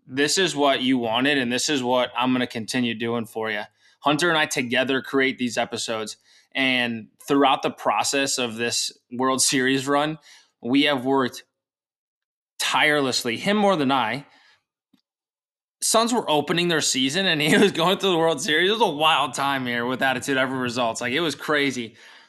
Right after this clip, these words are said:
And we love it. Like, we absolutely love it. And we do this for you. And I hope Hunter's insight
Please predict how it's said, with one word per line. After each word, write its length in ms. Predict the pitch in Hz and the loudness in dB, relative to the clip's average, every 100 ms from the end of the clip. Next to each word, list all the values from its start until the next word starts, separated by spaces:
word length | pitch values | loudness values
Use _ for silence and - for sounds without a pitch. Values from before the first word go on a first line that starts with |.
| _ _ _ - | _ _ _ -4
And 260 | 160 156 | -2 0
we 120 | 165 | 0
love 240 | 160 170 147 | 2 2 2
it. 120 | 117 - 123 | -4 -10 -4
Like, 260 | 135 117 - - | -2 -2 -8 -10
we 360 | 123 147 170 - | -2 -2 -2 0
absolutely 640 | 120 123 143 160 147 143 | 0 0 -2 -2 0 0
love 340 | 123 123 127 | 0 0 0
it. 100 | 123 | -2
And 120 | 117 117 | -4 -4
we 140 | 131 | -2
do 180 | 135 151 | 0 0
this 200 | 131 131 | -2 -4
for 160 | - | -6
you. 340 | 117 113 107 98 _ _ _ | -6 -6 -8 -12 _ _ _
And 120 | 139 139 | -4 0
I 140 | 170 | 0
hope 280 | 185 214 214 | 2 0 2
Hunter's 380 | 160 160 165 127 | -2 -2 -2 -2
insight 540 | 131 - 147 165 | -2 -2 -2 -4